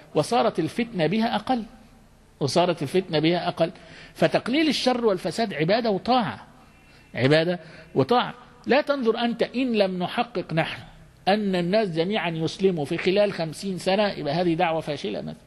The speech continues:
قد نظل ألف سنة إلا خمسين مثل نوح عليه السلام ولا يؤمن الكثير من الناس، ولا يؤمن الكثير من الناس. لا يقال أن هذه الدعوة فاشلة أو يحكم عليها بالفشل لأنها مضت عمراً طويلاً ولم تحقق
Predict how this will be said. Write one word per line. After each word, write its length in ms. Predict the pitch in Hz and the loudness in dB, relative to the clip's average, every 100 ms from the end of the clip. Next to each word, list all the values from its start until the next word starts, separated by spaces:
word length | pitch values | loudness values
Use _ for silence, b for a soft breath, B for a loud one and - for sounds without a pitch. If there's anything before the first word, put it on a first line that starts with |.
| - _ _ - | -20 _ _ -2
قد 200 | 214 196 | -2 2
نظل 460 | 240 240 277 233 - B B B B 226 | 2 2 0 -2 -12 B B B B 0
ألف 340 | 277 190 - | 2 0 0
سنة 220 | - 233 | 2 2
إلا 260 | 180 220 185 | 0 0 0
خمسين 440 | 160 151 202 202 | 0 -6 -8 -4
مثل 280 | 196 - 147 | -4 -4 -4
نوح 200 | 175 - | -4 -2
عليه 180 | 156 160 | 0 0
السلام 420 | - 131 147 185 - B B B B B | 0 0 0 0 -8 B B B B B
ولا 240 | 147 226 214 | 2 4 4
يؤمن 420 | 233 196 190 208 - - | 2 0 -2 -4 -14 -8
الكثير 440 | 151 175 - 240 226 | -4 -2 0 -2 -2
من 140 | 208 | -2
الناس، 540 | 208 220 196 - - - - - - - | -2 -4 -6 -8 -20 -20 -20 -20 -20 0
ولا 180 | 151 165 | 4 4
يؤمن 200 | 180 175 | 2 -2
الكثير 360 | 160 143 180 | -2 0 0
من 60 | 160 | 0
الناس. 300 | 135 123 - | -4 -6 0
لا 120 | 180 | 2
يقال 340 | 269 - 220 170 | 2 0 -2 0
أن 140 | 170 | 0
هذه 300 | 175 190 180 B B B B 135 | 2 2 0 B B B B 0
الدعوة 460 | 135 160 160 160 | 2 2 2 2
فاشلة 400 | 143 131 147 180 | 2 -2 0 0
أو 120 | 147 156 | 2 0
يحكم 340 | 170 - 139 | 0 -2 0
عليها 240 | 143 165 160 | 2 2 2
بالفشل 420 | 143 160 160 160 | 0 0 0 0
لأنها 320 | 127 139 147 | -2 -2 0
مضت 340 | 170 165 156 | 2 2 -2
عمراً 360 | 131 151 170 156 151 | -2 0 2 2 2
طويلاً 400 | 147 156 175 160 | 2 4 4 2
ولم 200 | 143 160 | 0 0
تحقق 600 | 156 156 175 - 160 - | 0 0 0 2 0 0